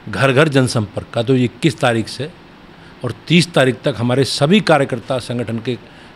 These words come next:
ज्येष्ठ से श्रेष्ठ कार्यकर्ता अपना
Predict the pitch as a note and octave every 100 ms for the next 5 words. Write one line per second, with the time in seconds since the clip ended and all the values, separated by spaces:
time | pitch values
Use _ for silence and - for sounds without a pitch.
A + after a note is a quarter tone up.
0 | - A2+ B2+ - A#2+ B2 B2 - B2 A#2+
1 | - A2+ G#2+ G2+ - D#2 - - - -
2 | A2 B2